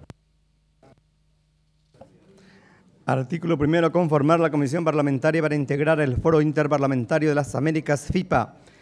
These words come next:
con sede en Ottawa, República de Canadá. Artículo segundo, la comisión parlamentaria para integrar la fipa, de acuerdo a lo establecido en el artículo anterior,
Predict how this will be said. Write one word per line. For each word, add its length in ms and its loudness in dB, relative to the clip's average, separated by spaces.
con 220 0
sede 220 2
en 60 0
Ottawa, 440 2
República 460 -2
de 100 -2
Canadá. 520 2
Artículo 400 -4
segundo, 340 0
la 100 0
comisión 320 -2
parlamentaria 580 0
para 120 -2
integrar 380 0
la 100 0
fipa, 540 0
de 100 -2
acuerdo 320 0
a 40 2
lo 80 0
establecido 520 -2
en 60 0
el 60 0
artículo 340 -2
anterior, 580 0